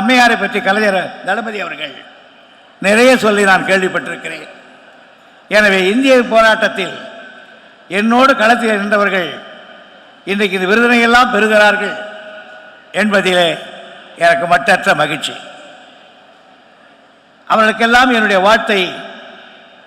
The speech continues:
நான் தெரிவித்துக் கொள்கிறேன். ஒரு இயக்கத்தில் உழைத்தவர்களை, பாடுபட்டவர்களை, தன்னலங்கரால் இருந்தவர்களை எல்லாம் கண்டுபிடித்து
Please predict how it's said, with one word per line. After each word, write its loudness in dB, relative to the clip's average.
நான் 2
தெரிவித்துக் -2
கொள்கிறேன். -4
ஒரு 0
இயக்கத்தில் 0
உழைத்தவர்களை, 2
பாடுபட்டவர்களை, 2
தன்னலங்கரால் 4
இருந்தவர்களை 0
எல்லாம் 0
கண்டுபிடித்து 2